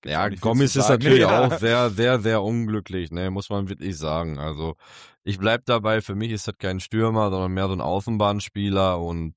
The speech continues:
Speaker 2: ähm, ich find's dann auch ein bisschen ungerecht, dass man den Junge dann so im Netz zerfleischt oder auch vielleicht die Reporter, ähm,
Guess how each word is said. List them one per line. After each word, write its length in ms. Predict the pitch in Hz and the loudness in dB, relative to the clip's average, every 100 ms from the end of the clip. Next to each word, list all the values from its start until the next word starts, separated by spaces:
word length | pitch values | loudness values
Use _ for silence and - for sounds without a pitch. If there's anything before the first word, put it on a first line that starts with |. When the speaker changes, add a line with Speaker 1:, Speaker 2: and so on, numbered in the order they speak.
| 82 | -6
Speaker 2:
ähm, 460 | 82 82 80 78 - _ - - - | -4 -4 -4 -8 -10 _ -20 -20 -8
ich 140 | 85 | -4
find's 200 | - 117 | 0 2
dann 120 | 113 | 4
auch 100 | 107 | 4
ein 60 | 107 | 2
bisschen 360 | 113 - 104 85 | 0 0 0 0
ungerecht, 560 | 113 120 110 104 - | 0 2 2 0 0
dass 100 | 101 | -2
man 140 | 104 98 | 0 0
den 160 | 95 | 2
Junge 300 | 98 101 104 | 2 2 2
dann 300 | 98 98 95 | 2 0 0
so 180 | 87 95 | -2 0
im 100 | 95 | 0
Netz 300 | 95 101 - | 0 -2 -4
zerfleischt 640 | 98 - 90 95 101 98 98 | -4 -4 0 2 2 0 -2
oder 200 | 90 78 | -2 0
auch 180 | 92 92 | 0 -2
vielleicht 320 | - 92 92 | -2 -4 -4
die 60 | 90 | -4
Reporter, 680 | 87 - 95 98 95 95 90 - - - _ - | -6 -2 -2 0 0 0 -2 -10 -20 -20 _ -8
ähm, 720 | 85 87 90 90 87 87 85 | -2 2 2 2 0 -2 -6